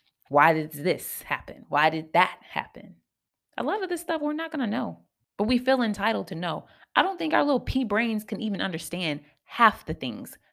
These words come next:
God is doing. Wouldn't even make sense. If he told us everything that w-, he w-, every plan he had for us, we would be so confused and demotivated to do it 'cause it don't make sense to us,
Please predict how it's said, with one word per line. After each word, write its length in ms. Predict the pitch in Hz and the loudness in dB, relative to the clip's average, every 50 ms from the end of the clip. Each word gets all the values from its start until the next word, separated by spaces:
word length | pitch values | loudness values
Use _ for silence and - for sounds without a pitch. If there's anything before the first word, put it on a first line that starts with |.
| _ - | _ 0
God 200 | 151 156 139 143 | 2 4 4 2
is 100 | 147 147 | 0 -4
doing. 400 | - 143 147 - - - - - _ _ _ _ _ _ _ _ _ _ - | -6 -6 -8 -8 -8 -10 -12 -14 _ _ _ _ _ _ _ _ _ _ -2
Wouldn't 220 | 180 220 233 240 | 0 2 4 4
even 180 | 240 220 226 220 | 2 2 0 0
make 160 | 220 214 214 | -2 -2 -4
sense. 360 | - - 180 147 135 - - - | -4 -4 -4 -4 -6 -8 -8 -8
If 120 | 175 170 | -6 -4
he 100 | - 262 | -4 -4
told 220 | 254 269 262 254 226 | 0 2 2 2 2
us 160 | 202 208 - - - | 2 0 -2 0 2
everything 540 | 196 208 233 220 - - 226 220 220 220 | 2 2 0 -2 -6 -4 -4 -2 -2 0
that 80 | 196 175 | 0 0
w-, 160 | 175 180 - - | 0 -2 -6 -8
he 160 | 180 165 208 | -8 -6 -4
w-, 200 | 220 208 - - _ _ _ _ _ - | -4 -4 -6 -8 _ _ _ _ _ -2
every 320 | - 277 294 285 294 277 - | 0 2 2 2 0 -4 -4
plan 420 | - - 277 269 214 185 170 185 | -4 -6 -4 -4 -2 -2 -4 -4
he 160 | 175 202 208 | -4 -6 -6
had 340 | 190 214 208 180 151 - - | -4 -2 0 0 0 0 -2
for 160 | - - 143 | -6 -8 -8
us, 280 | 143 135 123 123 - - _ _ _ _ _ _ _ | -8 -8 -8 -10 -12 -16 _ _ _ _ _ _ _
we 180 | - 165 208 240 | -4 0 0 0
would 220 | 226 226 220 175 | 0 0 -2 -4
be 540 | 170 190 180 180 175 175 170 170 160 160 - _ _ _ _ _ - | -6 -6 -6 -6 -6 -8 -8 -8 -10 -12 -16 _ _ _ _ _ -18
so 340 | - - - - 202 185 180 | -16 -4 2 4 4 4 4
confused 600 | - 160 143 - 123 101 - - - - - - _ _ _ _ _ _ _ _ _ _ _ _ _ _ _ _ _ _ _ _ _ _ _ _ _ _ _ _ _ _ _ _ _ _ _ _ _ _ _ - | 2 -4 -8 -8 -10 -12 -14 -16 -20 -20 -20 -20 _ _ _ _ _ _ _ _ _ _ _ _ _ _ _ _ _ _ _ _ _ _ _ _ _ _ _ _ _ _ _ _ _ _ _ _ _ _ _ -2
and 200 | 175 170 170 160 | -2 0 0 0
demotivated 680 | 165 170 170 160 147 147 139 139 143 139 - - 139 - | -2 -2 0 0 0 0 0 -2 -4 -4 -6 -6 -10 -12
to 80 | - | -12
do 140 | - 120 - | -10 -10 -10
it 160 | - - - | -10 -12 -10
'cause 160 | - - 165 | -8 -4 -2
it 80 | 175 165 | -2 0
don't 160 | 165 156 269 | 0 0 0
make 160 | - 151 - | 0 -4 -4
sense 320 | - - 175 151 - - - | -6 -6 -8 -8 -8 -10 -12
to 120 | - - - | -12 -10 -6
us, 260 | - - - - | -6 -6 -8 -10